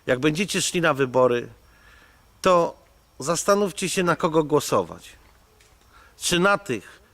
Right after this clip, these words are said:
co obiecują i nie widać konkretnych działań,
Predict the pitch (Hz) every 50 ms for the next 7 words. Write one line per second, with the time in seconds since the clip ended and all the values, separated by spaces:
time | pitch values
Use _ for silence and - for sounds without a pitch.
0 | _ _ _ _ _ - - - 190 160 160 - - 170 143 147 180 160 - -
1 | - 185 175 156 120 104 95 90 - - - _ _ _ _ _ _ _ _ _
2 | _ _ - - - _ _ - 185 175 165 160 147 - - - - 104 127 127
3 | 156 196 185 214 220 170 180 151 147 - - - 156 147 139 - 190 196 165 -
4 | 151 143 131 123 110 139 135 123 110 107 113 110 117 123